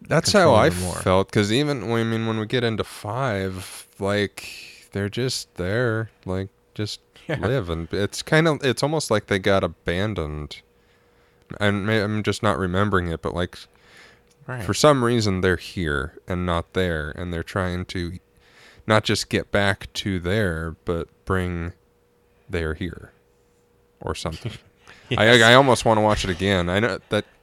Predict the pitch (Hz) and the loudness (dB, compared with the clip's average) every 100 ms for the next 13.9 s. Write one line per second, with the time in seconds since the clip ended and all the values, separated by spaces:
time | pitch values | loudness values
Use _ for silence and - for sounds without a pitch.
0 | _ _ - - 113 - 147 123 107 98 | _ _ -20 -4 -2 4 4 6 2 2
1 | - 117 95 82 - 78 64 92 - 95 | 2 4 4 2 -2 -6 -4 -6 -4 -4
2 | - 90 90 - 98 - 95 - 92 92 | -4 -4 -4 -4 -8 -6 -6 -8 -6 -4
3 | 82 76 - 95 - 90 87 85 87 92 | -4 -6 -12 -14 -10 -6 -6 -6 -10 -14
4 | - - 98 87 - - 104 104 135 - | -20 -12 -10 -6 -6 -6 -6 -4 -4 -6
5 | 78 78 - - - - - - 110 - | -8 -8 -10 -12 -14 -20 -20 -16 -14 -12
6 | - - _ _ _ - - - - 92 | -16 -18 _ _ _ -20 -20 -20 -6 0
7 | 87 87 87 92 92 _ _ _ - _ | 2 0 2 2 2 _ _ _ -20 _
8 | _ _ _ 104 110 131 117 104 98 98 | _ _ _ -2 2 2 2 2 4 4
9 | 101 - 101 104 98 92 90 - - 101 | 2 0 -4 -2 -2 -2 -4 -6 -6 0
10 | 98 104 98 98 104 101 90 - 95 87 | 4 4 4 2 4 4 2 -4 -6 0
11 | 90 95 95 90 90 90 90 90 - - | 0 0 -4 -4 -2 -2 -2 -4 -6 -6
12 | 104 101 92 85 85 85 _ _ - _ | -4 -2 -2 -4 -6 -10 _ _ -20 _
13 | _ _ _ _ 110 95 - 95 90 | _ _ _ _ -2 -2 -2 -2 -2